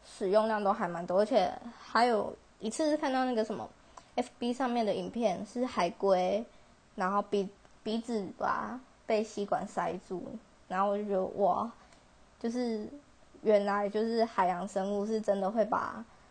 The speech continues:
诶，我们制造一些这个，一些垃圾当作是他们的食物，所以从那时候开始就有在想说要买吸管，可是我隔了很久很久才买，我大概隔了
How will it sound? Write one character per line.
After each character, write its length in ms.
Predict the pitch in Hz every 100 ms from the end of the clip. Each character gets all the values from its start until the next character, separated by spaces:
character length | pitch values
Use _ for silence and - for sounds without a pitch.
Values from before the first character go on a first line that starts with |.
| - -
诶， 360 | - 180 185 -
我 80 | 196
们 440 | 196 185 185 214 240 _
制 160 | 247
造 180 | 226 220
一 80 | 202
些 160 | 220 190
这 100 | 208
个， 160 | 202 - - - _ -
一 80 | 247
些 220 | 233 208
垃 180 | 208 175
圾 300 | 208 202 -
当 200 | - 196
作 160 | 208 196
是 120 | 196
他 120 | 214
们 140 | 175 120
的 60 |
食 340 | 104 - 160 156
物， 220 | 170 214 - - - -
所 140 | - 208
以 180 | 190 214 - -
从 340 | 240 202 202
那 140 | 262 277
时 140 | 226
候 160 | 208 214
开 240 | 220 214
始 160 | 214 190
就 200 | 214 202
有 160 | 175 -
在 400 | - 175 160 -
想 260 | - 151 196
说 160 | 185
要 120 | 190 175
买 200 | 131 67 -
吸 300 | - 175 -
管， 140 | - - -
可 140 | -
是 120 | 226 285
我 200 | 214 202
隔 160 | - 202
了 360 | 208 196 - 233
很 460 | - - - 202
久 180 | 226 202
很 300 | 220 202 214
久 260 | 214 - 226 - - - -
才 240 | - 196
买， 180 | 196 208
我 160 | 208 214
大 140 | 269
概 120 | 294 285
隔 260 | - 214
了 440 | 214 220 214 214